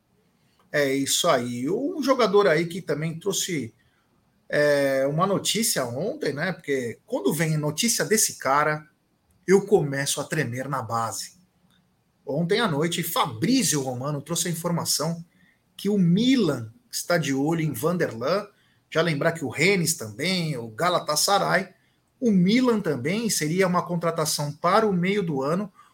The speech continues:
O Palmeiras já disse que não vai vender o Vanderlan, que o Vanderlan é o futuro da lateral esquerda do Palmeiras, mas sabe que proposta boa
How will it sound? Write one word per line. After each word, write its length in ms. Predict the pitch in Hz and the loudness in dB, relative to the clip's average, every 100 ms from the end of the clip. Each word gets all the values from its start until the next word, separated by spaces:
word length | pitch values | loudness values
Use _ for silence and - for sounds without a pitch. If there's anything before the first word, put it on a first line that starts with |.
| _ - | _ 0
O 180 | 233 | 2
Palmeiras 480 | 240 247 214 196 190 | 8 6 8 6 6
já 100 | 165 | 4
disse 160 | 165 - | 0 -2
que 100 | 185 | -2
não 220 | 196 285 | -2 2
vai 120 | 269 | 4
vender 340 | 220 202 160 160 | 4 2 2 2
o 520 | 151 139 131 120 117 | 2 0 -2 -4 -6
Vanderlan, 520 | 131 127 113 120 196 - _ _ _ _ _ - _ | -6 -8 -6 -2 -4 -4 _ _ _ _ _ -20 _
que 100 | - | -6
o 20 | |
Vanderlan 480 | 131 151 143 139 151 | -2 0 0 0 2
é 40 | 165 | 0
o 60 | |
futuro 520 | 165 165 - 190 220 | 0 -6 -6 -2 0
da 100 | 190 | 4
lateral 300 | 170 165 156 | 4 2 2
esquerda 280 | 151 - 165 | -2 0 -2
do 120 | 175 | 0
Palmeiras, 440 | - 165 156 160 220 | -2 -2 0 0 0
mas 200 | 269 262 | -2 0
sabe 280 | - 190 185 | 2 2 0
que 200 | - - _ | -6 -16 _
proposta 480 | - - 139 - 214 | -4 -2 -2 0 0
boa 500 | 143 139 165 226 330 | 2 0 2 2 0